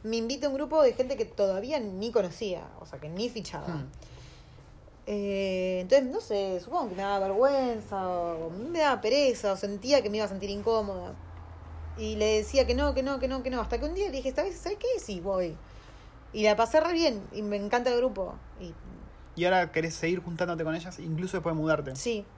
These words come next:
Speaker 2: De
Speaker 1: me voy a,
Speaker 2: tanto que se lleva bien.
Speaker 1: me voy a hacer el sacrificio de venirme desde Lower Hat hasta acá.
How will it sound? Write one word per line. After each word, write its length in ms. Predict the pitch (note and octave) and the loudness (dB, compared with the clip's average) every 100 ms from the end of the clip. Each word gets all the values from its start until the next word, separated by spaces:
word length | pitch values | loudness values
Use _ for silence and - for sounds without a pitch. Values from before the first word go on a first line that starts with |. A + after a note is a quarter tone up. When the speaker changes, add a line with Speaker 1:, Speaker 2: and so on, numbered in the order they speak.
| - | -14
Speaker 2:
De 100 | - | -2
Speaker 1:
me 60 | D3 | 4
voy 80 | A#3 | 8
a, 60 | C4 | 8
Speaker 2:
tanto 180 | E3 D3+ | 6 0
que 100 | C#3 | -2
se 260 | - C#3+ | -4 -4
lleva 220 | C#3 D3+ | -2 0
bien. 240 | C#3+ C3 C3 G3+ | 0 -4 -10 -4
Speaker 1:
me 140 | G#3+ | 0
voy 160 | B3 B3+ | 6 6
a 20 | |
hacer 400 | B3+ C#4 C#4+ - - - - - | 8 6 6 0 -12 -20 -14 -6
el 240 | A3+ G3+ | -4 -2
sacrificio 840 | A3+ G3+ G#3+ C#4 C#4+ - D#4 D#4+ | 0 0 -2 -4 -6 -2 2 2
de 200 | D4+ G3+ | 2 2
venirme 760 | G3 G3+ A#3+ B3+ B3 A#3+ A3 F#3+ E3+ | 2 0 -2 -2 -2 -2 -2 -4 -2
desde 680 | G3+ F#3+ F#3 F3+ F3+ E3 D#3 | -4 -2 -2 -2 -2 -4 -4
Lower 300 | G3 A#3 A#3+ | 2 2 2
Hat 140 | A3 G#3+ | -2 -4
hasta 180 | G#3 - | -6 -10
acá. 160 | F3+ | -12